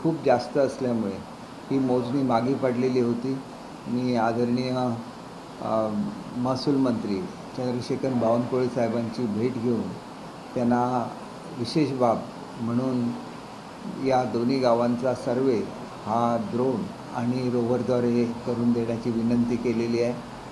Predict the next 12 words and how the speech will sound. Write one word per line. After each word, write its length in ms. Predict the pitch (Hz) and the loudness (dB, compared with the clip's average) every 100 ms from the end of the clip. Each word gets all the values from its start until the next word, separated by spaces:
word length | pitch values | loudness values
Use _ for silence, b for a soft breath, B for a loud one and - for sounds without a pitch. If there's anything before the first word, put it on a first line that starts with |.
| - - - - - | -14 -14 -14 -12 -4
आणि 180 | 120 127 | -2 2
माझी 200 | 120 127 - | 2 0 -2
खात्री 300 | 120 - 143 | -4 2 2
आहे 80 | 123 | 4
की 160 | 120 | 0
पावसाळा 480 | - 120 117 131 123 | 2 2 2 2 0
संपल्यानंतर 560 | 120 120 120 123 120 113 | 0 0 2 2 0 0
लगेच 320 | 117 117 123 - | 0 2 0 0
ही 100 | 127 | 0
मोजणी 400 | 120 113 113 120 | 2 2 2 0
सुरू 300 | 117 127 131 | 0 0 2
होईल 220 | 120 107 | 2 0